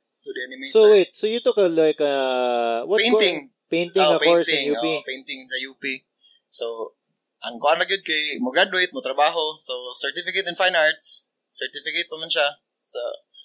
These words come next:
Speaker 1: three years, pero human na four years certificate, yan, graduate, yan, trabaho, yan, sig-, yan, illustrate,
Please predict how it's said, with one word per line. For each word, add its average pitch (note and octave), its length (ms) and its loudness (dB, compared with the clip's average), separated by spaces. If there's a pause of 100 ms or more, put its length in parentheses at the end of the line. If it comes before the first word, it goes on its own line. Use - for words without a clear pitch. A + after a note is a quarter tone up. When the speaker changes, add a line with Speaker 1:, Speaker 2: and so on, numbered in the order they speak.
(140)
Speaker 1:
three D3+ 220 -4
years, D3+ 400 -2
pero A#2+ 140 -8
human C3+ 260 -6
na C3+ 80 -2
four C3 240 -14
years A#2+ 240 -16
certificate, B2+ 720 -16
yan, A2 160 -16
graduate, C3 640 -10 (640)
yan, A#2 240 -10
trabaho, D3+ 500 0 (440)
yan, B2+ 260 -2 (180)
sig-, - 380 -18
yan, A#2+ 180 -6 (320)
illustrate, - 460 -14